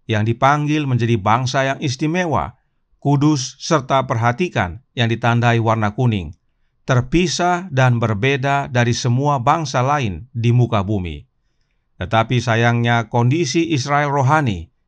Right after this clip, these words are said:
dan Israel jasmani adalah sama. Allah yang disembah Israel rohani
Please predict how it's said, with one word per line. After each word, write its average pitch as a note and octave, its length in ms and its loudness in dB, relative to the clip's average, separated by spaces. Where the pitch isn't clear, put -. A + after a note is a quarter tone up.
dan C#3 260 0
Israel D3 480 0
jasmani C3 760 -2
adalah A2+ 360 2
sama. F#2 560 -2
Allah F#3 400 4
yang C#3+ 160 0
disembah D3+ 560 0
Israel C#3+ 320 -2
rohani B2+ 640 0